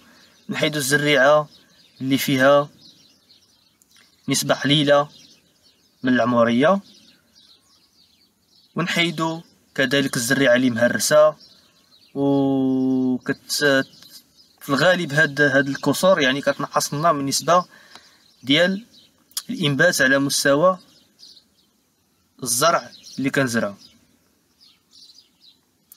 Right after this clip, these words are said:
وآخر أسلوب اللي هو كيبقى أسلوب أخير، يعني المكافحة الكيميائية اللي كتعتمد على الم-، التدخل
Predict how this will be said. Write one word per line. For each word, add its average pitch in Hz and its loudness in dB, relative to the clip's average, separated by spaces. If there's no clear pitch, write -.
وآخر 147 -2
أسلوب 143 0
اللي 127 -4
هو 127 2
كيبقى 127 0
أسلوب 123 -6
أخير، 170 0
يعني 120 -2
المكافحة 131 0
الكيميائية 127 -4
اللي 185 2
كتعتمد 127 -4
على 123 0
الم-، 123 0
التدخل 139 -2